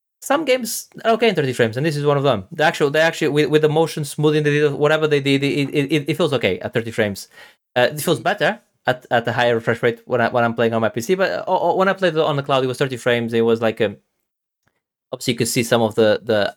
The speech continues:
as-, uh, uh, assets were turned down a bit because, uh, you know, it's, it's the console, the, the, the Series X version.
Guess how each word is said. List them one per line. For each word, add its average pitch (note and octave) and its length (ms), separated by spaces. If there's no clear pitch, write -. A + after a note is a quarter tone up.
as-, A#2+ 300
uh, - 20
uh, - 640
assets A#2 320
were A#2 60
turned A#2 240
down A2 180
a G#2+ 60
bit A#2 260
because, G2+ 340
uh, G2 300
you G#2+ 100
know, G2 120
it's, - 260
it's G#2 200
the - 100
console, G#2 480
the, G2 180
the, F#2+ 160
the G#2 240
Series G#2 340
X A2 200
version. A#2+ 340